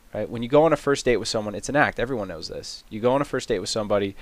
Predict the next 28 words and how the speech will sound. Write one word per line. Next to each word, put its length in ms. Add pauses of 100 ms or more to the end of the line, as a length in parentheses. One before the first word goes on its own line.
(220)
and 160
you 60
put 200
on 160
an 100
act. 340
You 100
present 520
the 100
best 380
self 280
that 100
you 140
can 500 (320)
to 120
this 180
person, 480 (240)
but 80
it's 120
not 160
reality, 520 (320)
right? 160
It's 140
not 200
who 100
you 160
really 480
are. 400